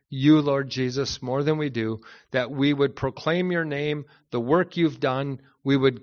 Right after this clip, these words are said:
we would convince people to turn from their useless idols that they worship in the modern world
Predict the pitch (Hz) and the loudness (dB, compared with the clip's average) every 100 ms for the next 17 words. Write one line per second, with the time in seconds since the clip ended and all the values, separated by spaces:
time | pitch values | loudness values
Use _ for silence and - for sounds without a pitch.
0 | - 143 135 139 135 131 127 127 170 170 | -4 0 2 0 0 -2 -2 -2 0 0
1 | - 165 131 113 113 135 143 123 135 131 | 0 0 0 -2 -2 0 0 0 -2 -2
2 | 127 127 151 - 143 127 - 135 143 135 | -2 -2 -2 -2 -4 -6 -6 -6 -6 -4
3 | 139 127 127 123 139 - 135 131 123 117 | -6 -6 -6 -4 -4 -4 -6 -6 -6 -6
4 | 127 151 165 143 117 110 107 113 | -6 -4 -2 -2 -4 -6 -6 -6